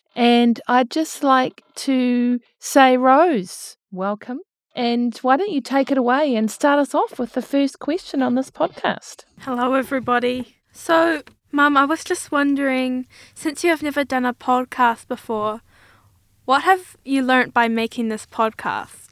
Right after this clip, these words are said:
Speaker 1: That is a great question, Rose. And I've been reflecting on this as well. And I think the very first thing I've learnt about this experience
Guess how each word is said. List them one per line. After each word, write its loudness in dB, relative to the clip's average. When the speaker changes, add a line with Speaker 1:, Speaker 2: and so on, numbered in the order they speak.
Speaker 1:
That 6
is -2
a -2
great 0
question, -12
Rose. -8
And 4
I've 4
been 2
reflecting -4
on 0
this -6
as -10
well. 2
And -4
I -2
think -6
the -2
very 2
first -4
thing -4
I've -4
learnt -2
about -2
this -10
experience -4